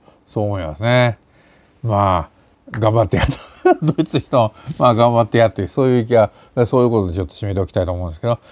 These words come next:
まあ、まあ、否定はできないけど、どうなんでしょうね。反ユダヤをやり、やりすぎたんちゃうかなという気が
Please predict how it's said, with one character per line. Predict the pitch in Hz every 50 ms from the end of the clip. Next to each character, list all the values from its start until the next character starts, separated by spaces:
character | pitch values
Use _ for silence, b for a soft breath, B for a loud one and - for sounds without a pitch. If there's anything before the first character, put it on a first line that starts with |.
| b b -
ま | 113 107 - b b b b b b b b
あ、 | - 107
ま | 107 107 92
あ、 |
否 | - - -
定 | - 226 - 247 254
は | - - 208 196
で | 220 269
き | 277 339
な | 311 254 156
い | 135
け | 143
ど、 | 135 123 120 113 110 107 - b b b b -
ど | -
う | - 208
な | 202
ん | 175
で | 143
し | 135
ょ | 120
う | 113
ね。 | 123 123 117 113 107 104 -
反 | - 139 - 202 190
ユ | 175 156 151 143
ダ | 135 123
ヤ | 120 117 110
を | 110 110
や | 117 127 120 117 135
り、 | 160 151 120
や | 123 139 175
り | 208 202
す | - 277
ぎ | 247 -
た | - 185
ん | 107
ち | - 131
ゃ | 123
う | 117
か | 107 117
な | 120 123 123 120 110
と | 107 113
い | 107 104
う |
気 | 104 -
が | 120 107 95